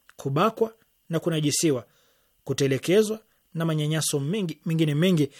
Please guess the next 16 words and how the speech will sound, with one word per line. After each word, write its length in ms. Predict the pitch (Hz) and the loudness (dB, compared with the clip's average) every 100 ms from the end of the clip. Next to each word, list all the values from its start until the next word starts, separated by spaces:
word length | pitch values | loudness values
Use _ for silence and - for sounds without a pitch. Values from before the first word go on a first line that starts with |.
| - - - | -20 -20 -8
na 180 | 143 139 | -4 -4
watoto 360 | 139 170 156 | -2 -2 0
wasiopungua 500 | 147 143 - 143 147 | 0 -2 -2 0 0
elfu 260 | 139 - 156 | 0 -2 0
nne 340 | 180 165 151 _ | 0 0 -4 _
miongoni 260 | 170 160 160 | -2 0 2
mwao 380 | 165 165 139 - _ _ - | 2 2 0 -4 _ _ -4
waliaga 440 | 143 143 147 139 | 0 2 2 0
dunia 400 | 135 147 175 143 - _ _ - | 0 2 2 2 -4 _ _ -10
kutokana 500 | 131 135 - 147 135 | -6 -4 -2 -2 -2
na 120 | 127 | -2
maradhi, 500 | 123 151 202 220 214 _ _ _ _ _ _ | 0 0 0 -2 -8 _ _ _ _ _ _
kutohudumiwa, 800 | 147 139 123 131 127 165 208 202 - _ _ _ _ _ | -4 -2 -2 -2 0 2 0 -2 -12 _ _ _ _ _
kunyanyaswa 800 | - 185 156 151 160 - 139 131 - _ 131 | -2 0 2 2 2 0 0 -2 -10 _ -10
na 140 | 127 | -8
kadhalika. 560 | - 143 185 160 - | -4 0 2 2 -2